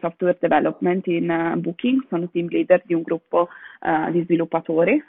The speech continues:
e designer. E, mm, nella mia parte faccio sia, eh, mi prendo cura delle persone, del loro sviluppo professionale e,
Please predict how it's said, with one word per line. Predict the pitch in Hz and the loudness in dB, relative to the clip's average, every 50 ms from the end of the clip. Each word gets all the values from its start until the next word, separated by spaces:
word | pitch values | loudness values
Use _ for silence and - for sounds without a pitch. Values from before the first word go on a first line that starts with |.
| - _ | -10 _
e | - 165 170 180 175 - | -6 -6 -4 -4 -6 -6
designer. | 175 175 175 165 170 175 185 214 254 320 330 - _ _ _ _ _ _ _ _ _ - | -4 -2 0 0 0 0 2 2 2 2 2 -4 _ _ _ _ _ _ _ _ _ 0
E, | 196 190 185 180 180 175 175 170 170 170 | 4 4 6 6 6 6 6 6 4 2
mm, | 170 170 165 165 170 175 180 180 180 - _ _ _ _ _ _ _ _ _ _ _ | -2 -2 -4 -6 -6 -4 -6 -6 -8 -10 _ _ _ _ _ _ _ _ _ _ _
nella | 196 202 185 180 185 185 | 6 8 8 10 8 8
mia | 185 190 190 190 | 6 6 2 0
parte | - 190 185 185 - - 208 208 | 2 0 0 0 2 0 0 2
faccio | - 190 180 - - 180 - | 0 -4 -4 -4 -10 -8 0
sia, | - 180 180 - - - - - - - - | 0 0 0 0 -4 -14 -18 -18 -18 -10 -4
eh, | 175 170 165 | -2 0 0
mi | 180 175 | 0 4
prendo | - 180 185 185 - | 4 4 4 2 0
cura | - 180 180 | 4 4 6
delle | 180 180 175 | 8 6 6
persone, | - 180 180 - - - 175 170 180 185 175 | 6 4 -2 -2 -2 0 0 2 2 2 2
del | 175 175 | 4 4
loro | 175 165 175 175 175 | 4 4 4 2 0
sviluppo | 175 185 180 175 185 180 185 180 | 0 -2 0 0 0 0 -2 0
professionale | - 185 180 - 180 - - 196 185 180 180 190 196 208 - - - | 0 0 0 0 -6 -6 0 4 6 6 6 6 6 4 2 2 2
e, | 185 170 175 175 175 180 | 2 4 4 4 2 2